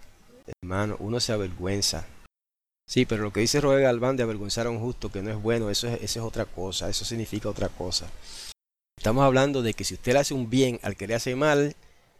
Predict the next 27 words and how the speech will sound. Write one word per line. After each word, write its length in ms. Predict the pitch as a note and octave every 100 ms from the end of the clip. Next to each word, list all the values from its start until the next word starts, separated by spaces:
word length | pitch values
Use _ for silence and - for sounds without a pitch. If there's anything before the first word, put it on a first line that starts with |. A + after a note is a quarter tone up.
| _ _ -
esa 180 | F2+ B2+
persona 520 | - A#2+ - C3+ B2+ - -
se 200 | - G#2+
avergüenza. 540 | F2+ F2+ A2+ A2 -
Y 80 | G2+
eso 140 | A2
es 20 |
lo 60 | E3+
que 60 | E3+
está 160 | -
diciendo 340 | E3+ E3+ E3 D#3
ahí, 220 | G3+ D3+
amontonas 680 | G#2 A2 G#2 D3+ E3+ E3+ -
brasas 360 | G2+ B2+ C#3 D3
de 100 | A2+
fuego 360 | - G#2+ B2 C3
sobre 240 | G#2 F#2
su 140 | F2+
cabeza, 520 | F2+ E2 F#2+ G2 - - - - - -
le 100 | G2
haces 200 | A2+ C#3+
arder 340 | C#3 G#2+ A#2+
la 100 | B2
cara 240 | A2+ G2+ A2
de 100 | A2
vergüenza, 600 | F#2+ F2 F2 G2 - D#2 - - - - - -
¿eh? 300 | E2+ A#2+